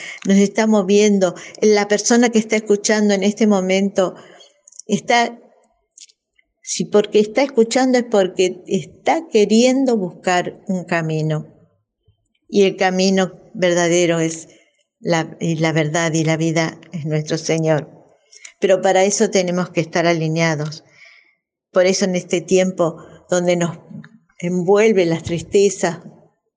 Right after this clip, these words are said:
nos envuelve, haga lo que Él les diga.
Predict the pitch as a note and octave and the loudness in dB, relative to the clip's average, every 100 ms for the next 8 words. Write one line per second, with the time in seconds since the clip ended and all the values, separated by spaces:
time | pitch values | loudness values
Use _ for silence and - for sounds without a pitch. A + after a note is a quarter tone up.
0 | _ F#3+ F#3 F3 E3+ F3+ F3+ F#3 - - | _ -2 0 0 0 2 2 -2 -6 -20
1 | _ - A3+ C#4 C#4 C#4 C4+ - G3+ F#3 | _ -2 0 2 0 -4 -6 -6 0 0
2 | F3+ F3+ F3 E3+ E3+ E3 D3 D#3 | 0 -4 -2 -4 -4 -4 -2 -4